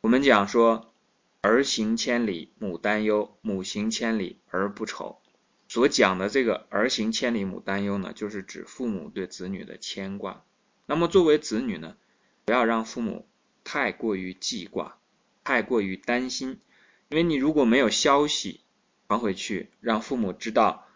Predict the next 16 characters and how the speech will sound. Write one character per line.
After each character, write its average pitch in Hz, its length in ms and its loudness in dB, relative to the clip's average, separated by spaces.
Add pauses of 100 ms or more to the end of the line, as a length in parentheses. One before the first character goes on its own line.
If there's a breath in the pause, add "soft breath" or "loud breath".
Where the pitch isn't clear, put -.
(400 soft breath)
你 98 100 -6
在 127 180 8
什 113 160 0
么 110 100 2
地 110 160 -2
方， 98 460 2 (520)
你 104 140 -6
最 135 200 2
近 147 200 -2
怎 98 160 -2
么 80 100 -10
样， 104 420 2 (500)
吃 - 180 2
的 139 140 8
如 113 160 6
何， 104 480 0